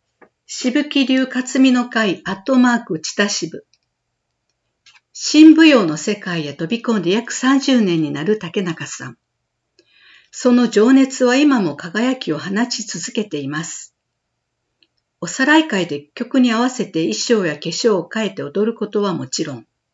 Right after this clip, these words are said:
舞台を彩る豪華演出が本クラブの魅力。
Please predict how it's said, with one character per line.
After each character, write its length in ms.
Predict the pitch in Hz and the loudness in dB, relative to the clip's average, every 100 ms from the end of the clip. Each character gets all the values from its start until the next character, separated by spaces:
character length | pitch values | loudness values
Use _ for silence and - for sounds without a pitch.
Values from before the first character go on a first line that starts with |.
| _ _ _ _ _ _ _ - | _ _ _ _ _ _ _ -2
舞 160 | 220 | -2
台 280 | 233 196 170 | 2 0 0
を 60 | 151 | 0
彩 360 | 175 220 240 | 2 4 4
る 120 | 233 226 | 2 2
豪 200 | 262 277 | 0 -2
華 160 | 277 | -2
演 140 | 277 269 | 0 0
出 320 | - 185 165 | 0 -6 -6
が 120 | 160 | -8
本 360 | 160 - 254 311 | -8 -2 -2 0
ク 100 | 262 | -2
ラ 120 | 247 | -2
ブ 100 | 240 | 0
の 120 | 254 | 0
魅 180 | 247 - | 0 -2
力。 460 | 160 165 _ - | -8 -10 _ -10